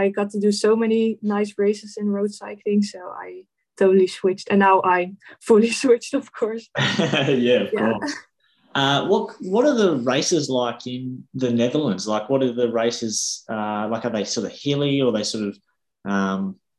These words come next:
Speaker 2: yeah, what are they like?
Speaker 1: No, in the Netherlands, we don't have hilly races, um, <laughs> because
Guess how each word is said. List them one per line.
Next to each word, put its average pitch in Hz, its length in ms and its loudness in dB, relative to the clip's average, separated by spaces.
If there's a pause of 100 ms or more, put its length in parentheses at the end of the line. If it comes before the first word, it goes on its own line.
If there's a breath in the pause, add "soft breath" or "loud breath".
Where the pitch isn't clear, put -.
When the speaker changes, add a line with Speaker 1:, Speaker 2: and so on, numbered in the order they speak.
(480)
Speaker 2:
yeah, - 100 2
what 147 120 2
are 139 40 0
they 117 120 2
like? - 340 -4 (1000)
Speaker 1:
No, 214 280 0
in 220 120 0
the 220 80 0
Netherlands, 302 400 -4
we 240 80 -8
don't 262 260 2 (140)
have 233 200 -6
hilly 214 280 0
races, 170 640 -6
um, 196 240 4
<laughs> 220 60 8
because - 500 2